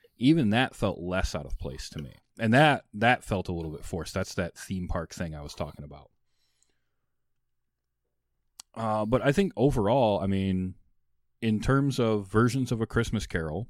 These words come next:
uh, I really, really enjoyed this. Um, there's a lot of older, uh, versions. I mean, this movie's been made, uh, this story's been made into a movie I can't tell you how many times. Um, so, you know, I,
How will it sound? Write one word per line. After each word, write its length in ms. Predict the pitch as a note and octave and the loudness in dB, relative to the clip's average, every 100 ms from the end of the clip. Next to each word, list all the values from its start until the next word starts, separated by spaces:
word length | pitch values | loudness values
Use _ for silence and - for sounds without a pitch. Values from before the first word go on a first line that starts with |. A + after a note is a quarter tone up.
| - | -10
uh, 520 | F2 E2+ E2 E2 D#2+ D2+ | -6 -4 -4 -4 -4 -6
I 80 | E2+ | -6
really, 300 | E2+ F2 D#2+ | -2 -2 -2
really 240 | E2+ D#2+ | -4 -4
enjoyed 340 | D2+ D#2 C#2+ | -6 -8 -10
this. 320 | D2 D2+ - - | -10 -10 -12 -12
Um, 500 | E2+ E2 D#2+ D#2 D#2 _ _ _ - _ _ _ _ _ _ _ _ _ _ | -10 -6 -6 -8 -10 _ _ _ -20 _ _ _ _ _ _ _ _ _ _
there's 320 | A#2+ A#2+ A#2+ - | -2 0 0 -4
a 120 | A2 | -4
lot 380 | G#2 G#2 A#2 A#2 | 0 2 2 2
of 180 | A#2 G#2+ - | -4 -6 -10
older, 600 | - G2 G#2+ G#2 F2+ E2 _ _ _ _ _ - | -6 -4 2 2 2 -4 _ _ _ _ _ -8
uh, 800 | F#2+ F2+ F2 E2+ E2 D#2+ D#2 D#2 - _ _ _ _ _ _ _ _ _ _ _ _ | -4 -2 -2 -4 -4 -4 -6 -10 -16 _ _ _ _ _ _ _ _ _ _ _ _
versions. 560 | A#2 G2 A2 G#2+ G2 F#2 | -10 2 4 4 -2 -4
I 140 | F2 | 0
mean, 160 | A2+ B2+ | 4 6
this 160 | D#3 C#3+ | 6 6
movie's 240 | B2+ A2 | 6 6
been 140 | G#2 | 2
made, 340 | G2+ G2 F2+ E2+ F#2+ - | 2 0 -2 -6 -14 -8
uh, 160 | G2 | -4
this 160 | F2+ A#2+ | -2 -2
story's 320 | - G#2+ G2 | 2 2 2
been 120 | F#2 | 0
made 120 | F#2+ | -2
into 180 | F#2 F2+ | 0 -2
a 20 | |
movie 240 | F2 E2+ D#2+ | -2 -4 -6
I 80 | F2+ | -6
can't 220 | F#2+ E2 | -8 -6
tell 140 | F#2+ | -6
you 80 | E2 | -6
how 100 | F2 | -8
many 140 | D#2+ | -12
times. 520 | D2+ F2 D2+ C2 - - | -10 -12 -12 -14 -20 -18
Um, 320 | E2+ D#2+ D2+ D2+ | -12 -12 -10 -8
so, 580 | - E2+ D#2+ D#2 D#2 - _ _ _ _ _ _ | -4 -2 -2 -4 -8 -12 _ _ _ _ _ _
you 80 | - | -14
know, 80 | E2+ | -10
I, 340 | D2+ F#2 F2 | -6 -6 -6